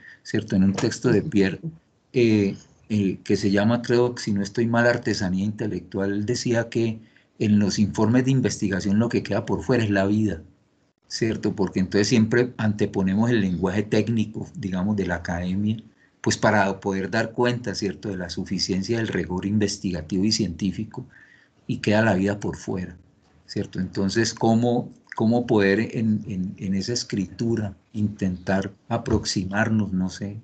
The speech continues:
de la mejor manera posible a esas exi-, a esas existencias que están allí debatiéndose en tanta conflictividad, con tanta interrogante, esos niños y esas niñas,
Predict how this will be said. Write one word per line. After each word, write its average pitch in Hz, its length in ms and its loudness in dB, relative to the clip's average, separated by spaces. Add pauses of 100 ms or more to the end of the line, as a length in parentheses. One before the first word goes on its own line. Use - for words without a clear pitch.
de 101 120 0
la 92 140 -2
mejor 92 320 -2
manera 110 400 0
posible 95 540 -2 (520)
a 104 140 2
esas 110 280 2
exi-, 123 480 -2
a 107 120 0
esas 120 240 2
existencias 110 920 -2
que 104 80 -2
están 95 320 -4
allí 107 320 0
debatiéndose 107 960 2 (400)
en 101 240 -2
tanta 113 640 0 (300)
conflictividad, 98 1000 -2
con 98 220 0
tanta 95 240 -8 (140)
interrogante, 107 680 0
esos 113 220 4
niños 123 380 2
y 113 60 2
esas 110 220 0
niñas, 110 540 2